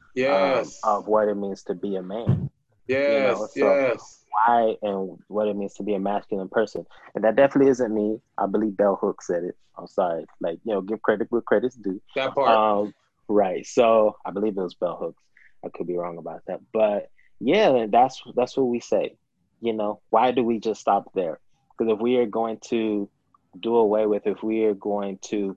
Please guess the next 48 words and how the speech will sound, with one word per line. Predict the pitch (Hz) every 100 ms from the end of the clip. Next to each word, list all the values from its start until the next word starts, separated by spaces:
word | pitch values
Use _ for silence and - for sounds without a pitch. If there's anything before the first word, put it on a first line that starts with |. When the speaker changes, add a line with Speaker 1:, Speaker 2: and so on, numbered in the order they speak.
| _
Speaker 2:
break | 101 101 -
all | 107 104
barriers, | 98 98 92 90 85 - _ -
Speaker 1:
Yes. | 117 98
Speaker 2:
you | 98
know, | 95 90
white | 101 98 -
supremacy, | 95 - 95 95 - 95 90 -
capitalism, | 98 95 92 95 92 90 90
all | 92
that, | 98 101
we | 131
gotta | 147 143
look | 135
at | 113 131
it | 127
Speaker 1:
Yes. |
Speaker 2:
all. | 120 80 - _ _ _ _ _ _ _
We | 120 120
have | 117 -
to | 110
break | 110 104
it | 113
all | 104 101
down. | 95 85 87
You | 101
can't | - 123 120
break | 117 107
one | 110 110
down | 107 107 104 98
and | 92
leave | 95 95
up, | 95 - 82
leave | 95 95
the | 90
others | 82 85 82
up. | 85 69 _ _ _ _ -
Speaker 1:
That | 120 -
part. | 107
Speaker 2:
You | 95
know, | 92 90 - 95
we | 95
gotta | 95 92
explore | - 92 92 82
it |
all. | 85 87 - _ _ _ _ _ - -
Speaker 1:
That's | 123 123
everything. | 120 120 113 113 101